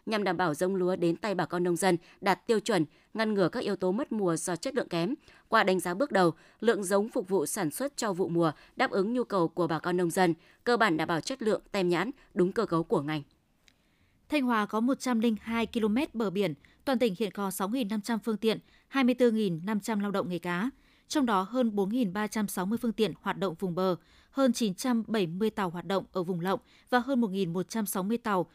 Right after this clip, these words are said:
Speaker 2: chuyên đánh bắt hải sản ở vùng khơi. Thời gian qua, Bộ đội Biên phòng tỉnh Thanh Hóa đã phối hợp với các cơ quan, đơn vị, Ủy ban nhân dân các huyện, thị xã, thành phố ven biển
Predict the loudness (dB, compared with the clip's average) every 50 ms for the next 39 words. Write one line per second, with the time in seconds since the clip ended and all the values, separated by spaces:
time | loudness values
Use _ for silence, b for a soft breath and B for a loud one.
0 | b b -2 0 0 0 0 -2 -2 -6 -8 -8 -8 -6 -6 -6 -6 -6 -6 -6
1 | -6 -8 -4 -4 -4 -2 -2 -6 -4 -2 0 0 0 0 b b b b b b
2 | b b b b _ -2 0 2 2 0 2 0 0 2 2 2 2 2 2 2
3 | 0 -2 -2 -4 -6 -8 -6 -4 -6 -4 -4 -6 -6 -4 -4 -4 -2 -2 -4 -6
4 | -4 -6 -8 -6 -2 -4 -4 -4 -4 _ -2 0 0 -2 -4 -4 -4 -4 -4 -4
5 | -6 -6 -6 -6 -2 0 0 0 0 b b b b b -4 -2 0 2 0 0
6 | 0 2 0 0 0 0 -4 -4 -2 -4 -4 -4 -4 -6 -6 -4 -6 -4 -4 -4
7 | -4 -2 -2 -2 -2 -2 -4 -6 -2 -2 -2 -2